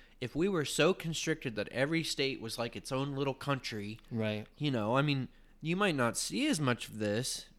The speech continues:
Speaker 1: easy flow of drugs and, and, you know, negative activity and that
Speaker 2: Mm-hmm.
Speaker 1: kind of thing. But <clears throat>
Speaker 2: Yeah, but it would definitely hamper people's liberties.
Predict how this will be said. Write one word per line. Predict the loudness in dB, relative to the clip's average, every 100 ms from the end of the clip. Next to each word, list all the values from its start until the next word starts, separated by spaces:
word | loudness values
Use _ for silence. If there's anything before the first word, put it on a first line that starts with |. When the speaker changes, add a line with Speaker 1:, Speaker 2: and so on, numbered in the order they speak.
| -20 -20 _ -20 -2
Speaker 1:
easy | 0 2 -2 -6
flow | -4 2 4 6 6 4
of | 2
drugs | 2 4 6 4 0 -4
and, | -4 -6 -8 -10
and, | -10 -10 -10 -14 -16 -20 -20 -20 -14
you | -12
know, | -12 -16 -20 -20 -20 -20 -18
negative | -6 0 2 2 2 2
activity | 2 2 2 2 2 0
and | 0 0
that | -2
Speaker 2:
Mm-hmm. |
Speaker 1:
kind | -2 -6
of | -10
thing. | -14 -16 -16 -20 -20 -20 -20 -20 -20 -20 -20 -20 -12
But | -8 -6 -6 -8 -12 -20 -20 -20 -20 -20 -20 -20 -20 -20 -20 _ -20 -20 -14
<clears throat> | -12 -12 -12 -10 -8 -8 -8 -14 -14
Speaker 2:
Yeah, | -8 -6
but | -4
it | -2
would | 4 4 4
definitely | 0 0 0 0
hamper | 0 -2 -2 0 2 0 -2
people's | -8 -4 -4 -6 -8 -14 -18 -20 -20 -14
liberties. | -6 -4 -4 -6 -10 -14